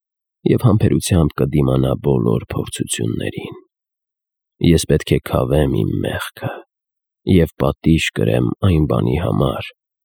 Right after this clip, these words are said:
որ դժբախտացրել եմ անձնուրացորեն ինձ սիրող հարազատներիս ու մերձավորներիս։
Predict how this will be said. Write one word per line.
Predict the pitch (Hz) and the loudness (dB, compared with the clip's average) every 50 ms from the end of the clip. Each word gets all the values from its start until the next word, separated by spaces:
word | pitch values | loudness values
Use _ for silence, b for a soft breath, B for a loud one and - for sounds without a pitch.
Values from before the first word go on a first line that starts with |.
| _ _ _ _ - | _ _ _ _ 0
որ | - 104 98 90 78 71 | 2 4 4 4 4 2
դժբախտացրել | - 82 78 78 - 65 64 - - - 57 57 - - - - 64 65 - - | 2 0 2 2 0 0 0 0 -2 -2 -4 -2 -4 -4 -4 -2 -2 -2 -2 -4
եմ | - - - - - - _ _ _ _ _ _ - | -6 -6 -6 -10 -12 -14 _ _ _ _ _ _ 2
անձնուրացորեն | 110 104 98 - - 95 87 80 78 82 - - 71 62 76 71 65 - | 2 2 4 4 4 4 4 4 4 2 0 -2 0 2 2 0 0 0
ինձ | - 110 104 95 - | 0 0 0 0 -2
սիրող | - - - - - 67 - | -2 -2 0 0 0 0 -2
հարազատներիս | - - - - - - - - 64 64 - - - 57 55 62 60 58 - - - - _ _ _ _ _ _ - | -2 -2 -2 0 0 -2 -2 -2 -4 -4 -4 -4 -4 -2 -2 -2 -4 -4 -6 -8 -12 -14 _ _ _ _ _ _ 2
ու | - 101 | 4 4
մերձավորներիս։ | 85 73 71 - - - - - - - 52 50 - - - - - - - - - | 4 4 2 0 -2 -4 -6 -6 -4 -4 -6 -6 -8 -8 -10 -10 -10 -12 -14 -14 -14